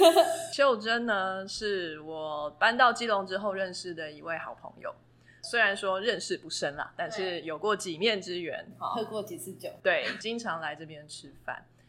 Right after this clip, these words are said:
Speaker 2: 那我觉得她的人生故事呢，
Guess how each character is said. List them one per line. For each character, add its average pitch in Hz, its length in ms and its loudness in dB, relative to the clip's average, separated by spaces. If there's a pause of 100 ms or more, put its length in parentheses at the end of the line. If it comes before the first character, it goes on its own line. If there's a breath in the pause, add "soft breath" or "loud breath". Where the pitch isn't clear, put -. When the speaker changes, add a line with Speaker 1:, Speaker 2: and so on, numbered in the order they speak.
(160 soft breath)
Speaker 2:
那 233 500 6
我 170 160 -2
觉 180 220 -2
得 185 240 2
她 226 180 0
的 220 100 4
人 170 200 -2
生 190 200 -6
故 190 160 -6
事 175 220 -10
呢， 156 80 -14